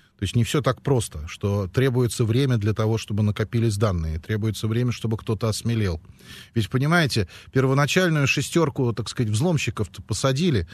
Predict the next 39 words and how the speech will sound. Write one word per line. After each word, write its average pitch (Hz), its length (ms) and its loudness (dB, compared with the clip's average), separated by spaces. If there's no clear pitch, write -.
но, 123 600 4
но, 127 560 4
но 123 600 4
вот 120 140 0
судья 143 300 2
Сирика, 190 420 0
который, 113 360 0
так 95 120 -6
сказать, - 180 -6
вел 139 220 2
постоянно 101 380 -2
эти 95 120 -4
дела, 113 220 0
связанные 104 340 0
с - 80 -4
Уотергейтом, 110 540 0
и, - 20 -2
кстати, 107 280 -2
стал 117 200 -2
человеком 104 360 -2
года 147 300 2
по 131 140 2
версии 120 320 0
Time, 104 280 0
там 92 100 -4
чуть - 200 -10
ли 107 40 0
не 120 80 2
дважды, 95 380 0
если 101 200 -2
я 107 40 2
не 104 60 2
ошибаюсь, 98 500 -2
он 147 300 2
же, 120 280 2
в 135 100 2
общем, 143 280 0
специально, 131 840 2
э, 104 520 2